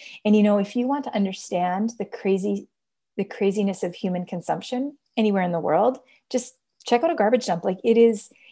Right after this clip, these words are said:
it is really shocking, um, what is there. And so I'd bring groups and people would be like, "What's with all these tires?" And, you know, like, we produce billions of tires a year, and we have no cohesive plan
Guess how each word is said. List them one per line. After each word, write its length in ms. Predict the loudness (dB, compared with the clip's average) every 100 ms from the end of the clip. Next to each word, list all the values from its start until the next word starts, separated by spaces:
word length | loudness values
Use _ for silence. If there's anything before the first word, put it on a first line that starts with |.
| _
it 120 | 4
is 160 | 4 4
really 280 | 4 6 4
shocking, 840 | 0 2 2 2 -4 -4 -4 -8 _ _ _ _
um, 360 | -2 0 0 -4
what 360 | -4 0 0 0 -2
is 200 | 0 2
there. 240 | 4 4
And 300 | 2 -2 -4 _ _ _ _ _ _ -8
so 100 | 2
I'd 100 | 4
bring 180 | 4 4
groups 280 | 6 4 4
and 140 | -2
people 220 | 0 0 0
would 100 | 4
be 120 | 4
like, 260 | 4 2 -10 -20 -2
"What's 180 | 0 2
with 120 | 4
all 100 | 4
these 140 | 2 0
tires?" 420 | -2 2 4 4
And, 120 | 4
you 60 | 6
know, 120 | 4
like, 180 | 2 0 -16 -8 2
we 140 | 4
produce 640 | 4 4 4 2 -4 -8
billions 600 | -6 2 6 8 6 2
of 100 | -4
tires 440 | -6 -2 0 0 -2
a 40 |
year, 360 | -6 -6 -8 -10 _ -2
and 120 | 4
we 80 | 4
have 100 | 4
no 500 | 4 4 2 0 -6 _ _
cohesive 440 | 0 0 0 -4 -4
plan 440 | -2 -2 -2 -6